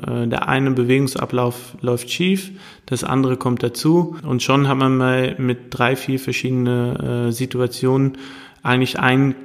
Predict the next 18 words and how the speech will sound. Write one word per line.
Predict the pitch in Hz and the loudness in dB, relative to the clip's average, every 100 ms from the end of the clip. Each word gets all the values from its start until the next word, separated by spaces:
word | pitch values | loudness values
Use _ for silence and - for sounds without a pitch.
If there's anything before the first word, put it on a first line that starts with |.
| - | -4
Knackpunkt | 135 143 - 156 147 | 0 0 0 -2 0
oder | 147 123 | 0 0
einen | 127 123 | 0 -2
Schmerzpunkt, | - 127 123 131 - 135 131 | 0 0 0 -2 -2 -2 -2
was | 123 | -4
dann, | - 123 120 123 | -4 -2 0 0
äh, | 120 117 | -2 -4
zusammenkommt. | - 120 123 127 123 120 110 - - - - - _ - | -4 -2 0 0 -2 -4 -4 -8 -18 -18 -20 -20 _ -2
Als | 120 - - | -2 -4 -4
Physiotherapeut | - 151 165 143 135 127 - 127 127 120 - - | 0 2 2 2 2 0 2 4 6 4 -4 -12
hat | - 123 - | -8 -8 -4
man | 131 123 123 | -2 2 2
nicht | 127 139 - | 2 0 0
der, | 131 | -2
das | - - - 123 | -2 -8 -4 -4
theoretische | - 127 123 127 123 123 120 | 2 2 4 2 0 -2 0
Wissen, | 117 135 135 123 | 0 0 0 0
um | 123 120 | 2 0